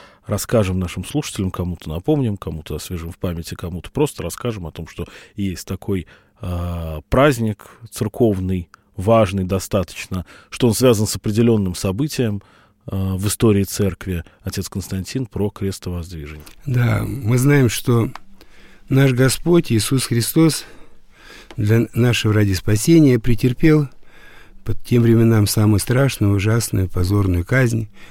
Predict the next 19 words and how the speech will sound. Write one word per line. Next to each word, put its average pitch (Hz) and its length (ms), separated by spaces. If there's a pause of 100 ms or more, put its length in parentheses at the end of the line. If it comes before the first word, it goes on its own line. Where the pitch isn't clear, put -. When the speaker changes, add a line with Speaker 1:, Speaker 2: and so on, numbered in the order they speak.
(120)
Speaker 2:
распятие 110 580
на 104 100
кресте. 95 600 (880)
И, 160 360 (380)
э, 95 560 (540)
после 131 420
этого, 131 500 (600)
э, 95 420
христианство 110 600
начало, 92 720 (600)
э, 87 260 (140)
распространяться 110 1040
по 101 140
всему 92 300
миру. 135 460 (960)
Э, 104 360
христиане 120 680
в 110 60
основном 120 600